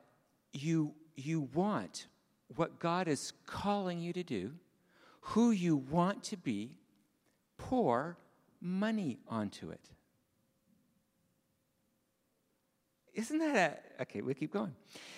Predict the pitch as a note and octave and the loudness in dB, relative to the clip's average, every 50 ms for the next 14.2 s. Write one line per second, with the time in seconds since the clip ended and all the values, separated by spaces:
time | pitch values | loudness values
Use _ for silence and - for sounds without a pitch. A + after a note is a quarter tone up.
0 | - - - - - - - - D#3+ F3 F3 E3 D#3 D#3 D#3+ E3 - - - - | -16 -16 -16 -16 -16 -14 -4 2 4 6 8 8 8 6 4 2 -2 -8 -14 -20
1 | - - - D#3+ - - C4 C#4 C4+ B3 A3+ G3 A3+ B3 A#3+ B3 B3+ B3+ A3+ F#3 | -10 2 2 6 8 8 6 6 2 -2 -6 0 2 4 6 8 8 6 6 6
2 | D#3 D3+ D3+ D3 D3+ D#3+ F3+ F#3+ - - - - - _ - _ _ _ _ _ | 6 8 8 8 6 6 4 0 -6 -8 -10 -12 -20 _ -20 _ _ _ _ _
3 | _ _ - - G3+ F3 C#3+ - - E3 E3+ F#3 G#3+ G3+ D3 A#2+ A#2 C#3+ G3+ G#3+ | _ _ 0 0 0 0 0 -8 -6 0 4 6 8 8 10 10 8 8 6 2
4 | - - - - - _ _ _ _ _ _ - D#3 E3+ E3+ F3 E3 D#3 F#3 F3+ | -4 -12 -20 -20 -20 _ _ _ _ _ _ 0 2 4 4 2 2 2 2 2
5 | E3 - - - - - - G3+ E3+ G#2+ F2+ - - - - - - _ _ _ | 2 0 -4 -8 -4 -2 0 0 0 0 -2 -6 -10 -12 -12 -14 -20 _ _ _
6 | _ _ _ _ _ _ _ _ _ E3+ G3 G3 F#3 F#3 F3 E3+ E3+ - D3+ D3 | _ _ _ _ _ _ _ _ _ -6 -6 -4 -6 -6 -6 -6 -8 -10 -10 -10
7 | - - _ C#3+ C#3 D3 - - - - - B2+ - - A#2 A2 G2 F2 E2 - | -10 -4 _ -2 -2 -2 -4 -10 -14 -8 -8 -8 -6 -2 0 2 2 2 0 -4
8 | - - - A#2 A#2+ B2 B2+ C3+ C3+ - A#2+ A2 G#2+ A2+ B2+ F3 G3 - - - | -10 -4 0 0 2 4 2 2 2 4 6 6 8 8 6 4 0 -10 -12 -20
9 | - _ _ _ _ _ _ _ _ - C#3+ D#3+ D#3+ C#3+ D3+ D3 C3+ C3 - - | -20 _ _ _ _ _ _ _ _ 4 4 4 6 4 6 6 6 6 4 -2
10 | - - - - - _ _ _ - C3+ C3 C#3 A#2+ C3 B2+ A#2 G#2+ - A#2+ A2 | -20 -20 -20 -20 -20 _ _ _ 2 4 6 6 6 6 4 4 4 2 2 2
11 | F#2 E2 F2 - - - - - _ - A2+ A#2+ B2 B2 A#2 A#2+ A#2 B2 B2+ C3+ | 2 0 -2 -6 -12 -20 -20 -20 _ -4 0 0 0 4 6 6 6 8 6 4
12 | C3 D3+ - - G2 G#2+ C3+ A#2+ A2 C3 E3+ - - - - _ _ _ _ _ | 2 0 0 0 0 0 0 0 -2 -2 -4 -6 -12 -20 -20 _ _ _ _ _
13 | _ _ _ _ - _ _ _ _ _ _ _ - _ _ _ _ _ _ - | _ _ _ _ -20 _ _ _ _ _ _ _ -20 _ _ _ _ _ _ -2
14 | C#3 D3 C#3 | 2 2 2